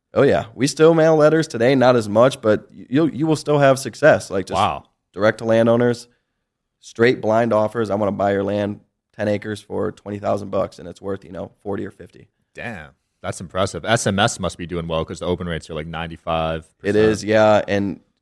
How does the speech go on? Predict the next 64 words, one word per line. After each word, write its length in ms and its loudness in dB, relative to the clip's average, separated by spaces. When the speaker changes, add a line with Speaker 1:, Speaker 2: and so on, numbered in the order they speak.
Speaker 1:
using 300 0
them 160 4
in 100 0
tandem, 420 -2
too, 240 -2
like, 140 0
sending 300 -4
a, 80 -6
a 80 -6
mailer 560 0
and 80 -8
then 120 -6
following 340 -2
up 160 -2
with, 200 -14
you 100 -12
know, 120 -6
"Hey, 240 -2
I, 140 0
did 120 -20
you 60 -16
get 140 -4
my 140 0
Speaker 2:
Right, 180 -10
Speaker 1:
direct 260 2
Speaker 2:
right. 80 -6
Speaker 1:
mail? 400 0
I'm 80 -4
interested 220 -6
in 120 -6
buying 240 0
your 100 -8
land." 300 -6
Speaker 2:
Yeah. 320 -2
That, 280 0
that 160 0
is 100 -6
a 40 -12
good 140 -12
method, 360 -10
and 140 -8
it's 140 -10
pretty 220 0
cheap 300 -4
to 100 -8
send 240 -8
those 160 -8
texts 280 -4
too, 200 -4
right? 180 -4
Speaker 1:
It 140 -2
is, 260 0
yeah. 280 0
Less 220 -10
than 120 -10
a 60 -8
penny, 280 -6
at 80 -6
least, 200 -10
is 120 -20
what 200 -8
we 80 -10
pay 200 -16
for 340 -12